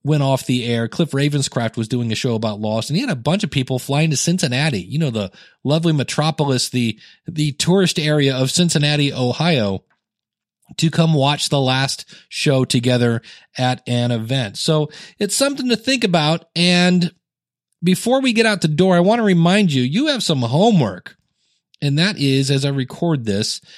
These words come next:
uh, next Friday, the twenty-eighth of December, is the last day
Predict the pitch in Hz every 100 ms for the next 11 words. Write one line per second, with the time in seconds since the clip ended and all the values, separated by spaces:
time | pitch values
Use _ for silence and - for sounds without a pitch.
0 | - - _ _ 143 139 139 151 214 254
1 | - - - - - 185 226 165 98 98
2 | 120 - - 233 240 165 165 151 143 143
3 | - 147 143 139 165 151 160 143 170 214
4 | - 147 143 110 107